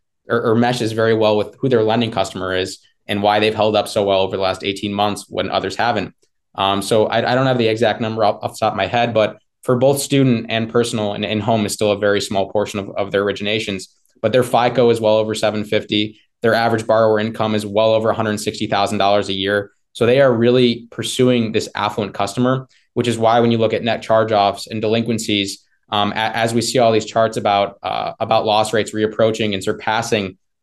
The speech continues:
pre-pandemic levels, they're not noticing any of that. There, there has been no discernible impact on their charge-off rates or loss rates. They're still well, well below pre-pandemic levels. And that's because not, not only have they foregone expanding their credit bands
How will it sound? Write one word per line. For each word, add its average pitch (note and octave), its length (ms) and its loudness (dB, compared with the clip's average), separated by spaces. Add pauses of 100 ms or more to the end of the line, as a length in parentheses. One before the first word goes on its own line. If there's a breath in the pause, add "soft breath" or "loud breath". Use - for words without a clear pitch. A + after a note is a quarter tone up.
pre-pandemic A2+ 560 2
levels, A2 420 0
they're A#2+ 180 4
not B2 220 0
noticing A2+ 520 -2
any G2+ 200 -2
of F#2 100 -2
that. F2 340 -6
There, A2+ 160 0
there A#2 120 2
has A2+ 120 0
been G#2+ 180 -2
no A#2 200 4
discernible A2 420 -2
impact G#2 480 -2 (260)
on - 80 -8
their G2+ 100 -4
charge-off A2+ 520 2
rates A2 260 2
or G2+ 100 -8
loss G2+ 340 2
rates. G#2 200 -2
They're G#2 100 -4
still G2+ 300 -2
well, A2 340 4
well A2 220 2
below G#2+ 220 0
pre-pandemic G#2+ 640 -2
levels. A2+ 360 -2 (300 soft breath)
And A#2 140 -2
that's B2 140 -2
because A#2 520 0
not, B2 260 0
not B2+ 160 0
only C3 240 2
have A2+ 140 -2
they G#2+ 360 0
foregone A2+ 600 0
expanding A2 480 -4
their A2+ 140 -2
credit A#2+ 260 0
bands B2 480 -2